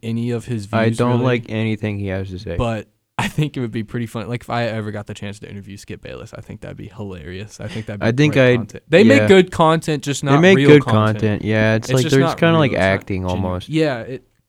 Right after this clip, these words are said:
Speaker 1: I
Speaker 2: It's
Speaker 1: ha-,
Speaker 2: not like
Speaker 1: I don't
Speaker 2: Tough
Speaker 1: like
Speaker 2: Scenes
Speaker 1: it.
Speaker 2: podcast, tell you that much. Not
Speaker 1: Yeah.
Speaker 2: like this one.
Speaker 1: Yeah. I, I wish they would just say, like, what we do. Like, I wish they would just say, "Yeah, we actually don't know anything about sports, but we're gonna act like we do."
Speaker 2: Yeah.
Speaker 1: Like, we know we don't know anything about sports.
Speaker 2: Oh, I know.
Speaker 1: But we, we know, but we,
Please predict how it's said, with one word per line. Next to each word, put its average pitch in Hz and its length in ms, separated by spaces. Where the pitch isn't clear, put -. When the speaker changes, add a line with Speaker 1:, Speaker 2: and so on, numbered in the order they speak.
Speaker 1:
I 156 60
Speaker 2:
It's 170 100
Speaker 1:
ha-, 233 40
Speaker 2:
not 240 180
like 175 140
Speaker 1:
I - 20
don't - 60
Speaker 2:
Tough 190 180
Speaker 1:
like - 80
Speaker 2:
Scenes 214 240
Speaker 1:
it. - 60
Speaker 2:
podcast, 147 520
tell 165 120
you 147 60
that 160 200
much. 127 280
Not 147 120
Speaker 1:
Yeah. 147 60
Speaker 2:
like 139 140
this 160 240
one. 120 240
Speaker 1:
Yeah. 117 320
I, 190 160
I 160 160
wish 240 220
they 190 100
would 160 140
just 151 180
say, 131 260
like, 110 240
what 113 220
we 110 220
do. 101 280
Like, 107 240
I 131 60
wish 147 180
they 160 80
would 143 120
just 131 140
say, 123 180
"Yeah, 107 320
we 117 180
actually 139 360
don't 131 160
know 127 200
anything 113 420
about 170 240
sports, 180 360
but 107 200
we're 117 120
gonna 113 140
act 113 280
like 104 160
we 104 80
do." 101 400
Speaker 2:
Yeah. - 80
Speaker 1:
Like, 151 120
we 226 260
know 226 220
we 190 120
don't 135 220
know 123 180
anything 120 280
about 110 220
sports. 107 480
Speaker 2:
Oh, - 60
I 110 260
know. 90 380
Speaker 1:
But - 240
we, 202 320
we 226 140
know, 247 220
but 196 160
we, 180 200